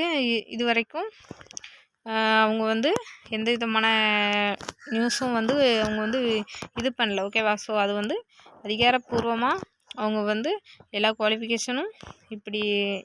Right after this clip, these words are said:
என்னென்ன போஸ்டிங், என்னென்ன குவாலிஃபிகேஷன் அப்படின்ற டீட்டெயில்ஸ் எல்லாமே அவங்க அஃபிஷியலா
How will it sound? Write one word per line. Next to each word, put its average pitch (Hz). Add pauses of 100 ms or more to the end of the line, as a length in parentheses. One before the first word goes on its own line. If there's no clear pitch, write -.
(180)
என்னென்ன 220
போஸ்டிங், 233
என்னென்ன 220
குவாலிஃபிகேஷன் 226
அப்படின்ற 208
டீட்டெயில்ஸ் 214 (260)
எல்லாமே 202 (1500)
அவங்க 214
அஃபிஷியலா 233